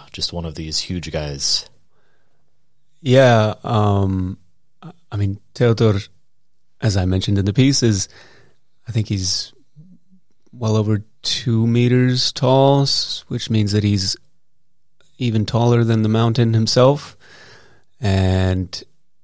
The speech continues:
Speaker 2: yeah, he, it's just, it's a little comical. I mean, watching someone basically stoop to get into, we, we spoke at,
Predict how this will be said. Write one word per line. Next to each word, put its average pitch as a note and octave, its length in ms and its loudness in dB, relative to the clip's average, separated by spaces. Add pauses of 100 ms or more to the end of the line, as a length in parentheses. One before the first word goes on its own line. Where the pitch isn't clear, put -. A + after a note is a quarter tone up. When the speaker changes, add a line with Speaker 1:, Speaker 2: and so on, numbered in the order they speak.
(360)
Speaker 2:
yeah, F#2 280 -2
he, - 180 -10
it's - 460 -6
just, - 520 -4 (580)
it's - 180 -6
a E3 40 0
little B2 380 2
comical. G2+ 580 0
I G#2 80 0
mean, G#2 280 -2 (340)
watching G#2 300 -2
someone G2+ 400 -2 (140)
basically G#2+ 460 -4
stoop - 640 -4 (800)
to - 80 -8
get G#2+ 300 -2
into, G#2 720 -2 (440)
we, G2+ 340 -2
we G2+ 200 0
spoke G2 400 -2
at, G2 120 -4